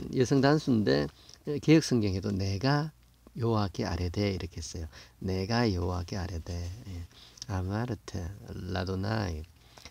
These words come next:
아도니, 나의 주님께. 아타, 당신은, 아, 당신은, <clears throat> 아타, 토바티, 나의 기쁨, 아, 나의, 아, 나의 선함. 예, 토바-, 토브는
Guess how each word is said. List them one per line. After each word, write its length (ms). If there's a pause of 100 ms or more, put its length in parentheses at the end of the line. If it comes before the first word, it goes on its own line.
(140)
아도니, 460
나의 280
주님께. 840 (500)
아타, 240
당신은, 640 (2000)
아, 100
당신은, 760 (460)
<clears throat> 1700
아타, 540 (520)
토바티, 580
나의 340
기쁨, 520 (140)
아, 220
나의, 360
아, 220
나의 340
선함. 460 (100)
예, 240
토바-, 320 (440)
토브는 800